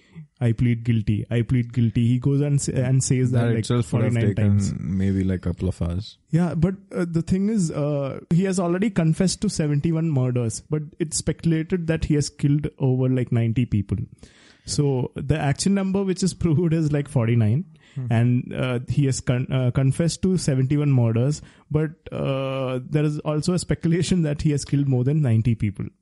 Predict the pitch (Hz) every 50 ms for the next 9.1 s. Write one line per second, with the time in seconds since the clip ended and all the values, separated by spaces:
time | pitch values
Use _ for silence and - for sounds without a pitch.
0 | - - - - 143 123 113 117 117 117 123 127 120 - - 117 120 - - 101
1 | 104 110 113 120 117 117 117 113 110 107 107 113 107 98 104 101 98 104 113 107
2 | 98 104 104 101 104 104 101 101 101 104 113 110 113 107 101 98 104 113 117 -
3 | - 90 104 104 104 104 101 101 101 95 101 104 104 - - 98 90 90 90 95
4 | 95 98 98 95 92 92 95 90 87 87 87 90 90 90 87 87 - - - 85
5 | 85 82 - - 107 - _ _ - - - - - 196 180 165 - - 143 131
6 | 135 135 131 127 123 - - - - _ - 156 143 - - - 196 175 151 131
7 | 123 135 143 147 151 160 156 139 139 139 139 147 151 156 147 147 139 135 - -
8 | - - 127 127 123 120 120 - - - - - 147 127 110 107 113 120 131 -
9 | -